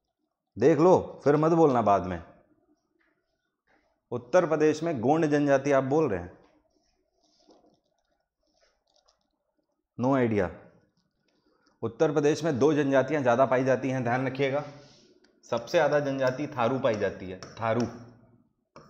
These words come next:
फिर गोंड पाई जाती है। ये जो थारू जनजाति होती है, ये normally आपको आमता देखने को मिल जाएंगे। थारू जनजाति और गोंड जनजाति को आप पहचानो कैसे? थारू जनजाति के लोग छोटे कद के होते हैं, ओके,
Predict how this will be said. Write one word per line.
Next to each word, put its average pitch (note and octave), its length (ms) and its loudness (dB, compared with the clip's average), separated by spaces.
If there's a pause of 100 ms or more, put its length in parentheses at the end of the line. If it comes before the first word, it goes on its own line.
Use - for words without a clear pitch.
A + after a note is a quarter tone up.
(120)
फिर C#3+ 180 0
गोंड C3+ 260 0
पाई A2+ 180 0
जाती F#2+ 300 -6
है। F2 120 -12 (1600)
ये B2 100 -4
जो F#3 120 -2
थारू D3+ 360 2
जनजाति E3 460 0
होती C#3 300 2
है, F2+ 100 0 (440)
ये C#3 180 6 (480)
normally C#3 480 2
आपको D3+ 260 2
आमता C3+ 420 0
देखने C3+ 380 0
को D3 80 -2
मिल A#2 160 0
जाएंगे। F2+ 300 -4 (400)
थारू D3 240 4
जनजाति D#3+ 600 0 (280)
और C#3+ 160 2
गोंड E3+ 260 6
जनजाति D3 480 2
को - 80 0
आप D#3 160 2
पहचानो C#3 420 2
कैसे? D3+ 360 -4 (460)
थारू D3+ 240 6
जनजाति E3 500 2
के D#3+ 80 -2
लोग E3+ 280 0
छोटे C#3+ 260 0
कद C#3+ 260 -2
के A#2+ 60 -2
होते F#2+ 240 -4
हैं, E2 140 -10 (400)
ओके, D#3+ 280 4